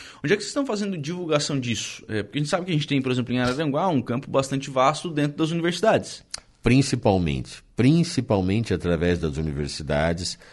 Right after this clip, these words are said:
Speaker 2: através da aciva, que tem
Speaker 1: Uhum.
Speaker 2: assento lá no, no Conselho de Inovação, um parceiro assim que não, não dá nem pra falar, é enorme ali, o Beto Sasso, o Lande, o pessoal envolvido,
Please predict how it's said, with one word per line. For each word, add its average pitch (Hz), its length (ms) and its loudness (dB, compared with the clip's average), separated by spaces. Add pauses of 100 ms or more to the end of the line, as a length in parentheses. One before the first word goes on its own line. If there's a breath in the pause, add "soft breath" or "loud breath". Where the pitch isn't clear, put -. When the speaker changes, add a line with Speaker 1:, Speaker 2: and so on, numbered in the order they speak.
(120 loud breath)
Speaker 2:
através 85 540 0
da 76 220 2
aciva, 85 800 0
que - 160 -10
tem 71 220 -4
Speaker 1:
Uhum. 76 60 0
Speaker 2:
assento 87 560 -2
lá 71 160 -2
no, 69 240 -4
no 65 180 -6
Conselho 69 420 -6
de 60 80 -8
Inovação, 65 600 -6
um 67 420 -6
parceiro 78 560 -6
assim 78 260 -8
que 71 320 -8 (500 soft breath)
não, 67 160 -6
não 62 340 -8
dá 65 120 -4
nem 71 160 -4
pra 76 140 -4
falar, 71 420 -2
é 78 60 0
enorme 71 520 -2
ali, 71 180 -2
o 78 40 -2
Beto 69 280 -4
Sasso, 78 680 2
o 64 80 -4
Lande, 80 720 -2
o 64 60 -8
pessoal 78 360 -4
envolvido, 71 800 -4